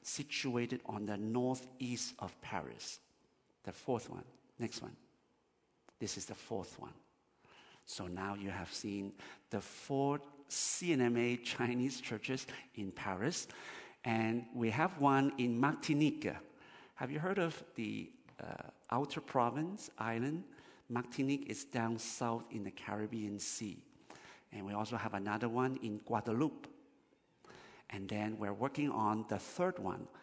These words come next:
on Saint-Martin. So it should be, uh, established, uh, within next year. And then we also have one in La Réunion. Okay, next.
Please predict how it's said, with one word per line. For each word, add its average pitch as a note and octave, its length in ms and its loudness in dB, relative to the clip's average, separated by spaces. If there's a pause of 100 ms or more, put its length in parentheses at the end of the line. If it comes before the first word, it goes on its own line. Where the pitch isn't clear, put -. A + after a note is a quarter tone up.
(200)
on F#2+ 220 -2
Saint-Martin. G2+ 680 -2 (680)
So - 240 -10 (100)
it G#2 80 -10
should - 220 -6
be, G#2 240 -4 (340)
uh, G2 60 -4 (120)
established, - 600 -6 (120)
uh, - 40 -12 (840)
within G2 380 -6
next - 420 -4
year. F#2 240 -6 (1000)
And A2 140 -2
then G#2 180 0
we G2+ 120 -2
also A2 320 0
have G#2 240 -4 (120)
one G#2 380 2 (280)
in G2 180 -2
La F#2+ 180 0 (160)
Réunion. F#2+ 580 -2 (1300)
Okay, - 320 -6
next. - 420 -8